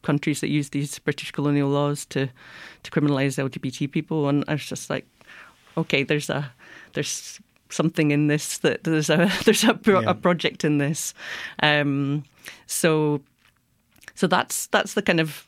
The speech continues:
Speaker 1: that's where it began, really. And then the Arts Council Visual Art Project Award. It was
Speaker 2: Mm-hmm.
Speaker 1: for a smaller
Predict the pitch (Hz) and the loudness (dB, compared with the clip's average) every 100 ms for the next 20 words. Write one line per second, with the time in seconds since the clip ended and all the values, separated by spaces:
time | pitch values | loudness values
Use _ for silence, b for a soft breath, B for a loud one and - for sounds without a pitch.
0 | - 131 - 202 196 151 135 127 151 156 | -4 -2 0 2 2 2 0 2 2 2
1 | 135 139 131 135 143 139 135 135 147 - | 0 0 0 2 2 2 2 2 -2 -2
2 | - 147 151 143 139 135 135 - 156 139 | -2 0 0 -2 -2 -2 -8 -6 -4 -2
3 | 139 135 - _ 151 151 165 - 139 135 | -2 -2 -6 _ -2 0 0 0 0 2
4 | 135 135 - B B - 175 185 190 170 | 0 -4 -12 B B 0 2 2 2 2
5 | - - - - 160 151 156 151 143 | 0 -4 -4 0 2 2 2 0 -2